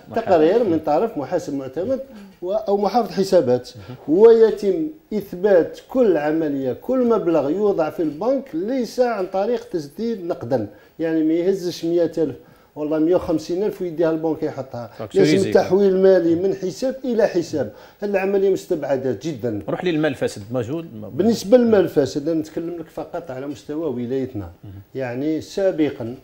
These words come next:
Speaker 2: يعني البرلمانات السابقة فعلًا كانت برج براريج مشهورة بالمال،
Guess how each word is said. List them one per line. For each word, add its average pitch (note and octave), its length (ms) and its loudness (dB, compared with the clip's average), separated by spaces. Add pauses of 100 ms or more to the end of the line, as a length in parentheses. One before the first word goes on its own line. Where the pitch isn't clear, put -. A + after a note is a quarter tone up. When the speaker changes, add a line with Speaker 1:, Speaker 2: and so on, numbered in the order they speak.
(220)
Speaker 2:
يعني A#2+ 260 -10
البرلمانات A#2+ 800 -6
السابقة D3+ 800 -4 (260)
فعلًا C3+ 400 -8 (100)
كانت A#2+ 260 -12
برج C3 220 -8 (100)
براريج B2 520 -8
مشهورة C3 440 -8
بالمال، A2+ 460 -10